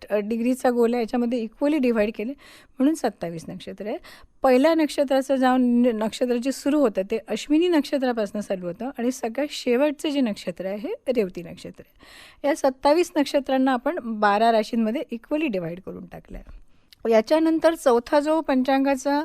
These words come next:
विभाग येतो, तो म्हणजे योग. जसं आपण पाहिलं की तिथीमध्ये सूर्य आणि चंद्रामध्ये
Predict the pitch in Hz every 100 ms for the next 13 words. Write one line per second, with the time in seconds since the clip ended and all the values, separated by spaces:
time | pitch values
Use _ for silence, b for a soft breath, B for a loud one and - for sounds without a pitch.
0 | 320 247 247 262 262 254 254 262 247 240
1 | 226 220 247 226 202 165 170 143 - b
2 | b b 247 262 311 294 311 294 294 294
3 | 302 277 254 302 302 269 294 320 - 262
4 | 214 254 262 285 330 320 262 254 269 285
5 | 254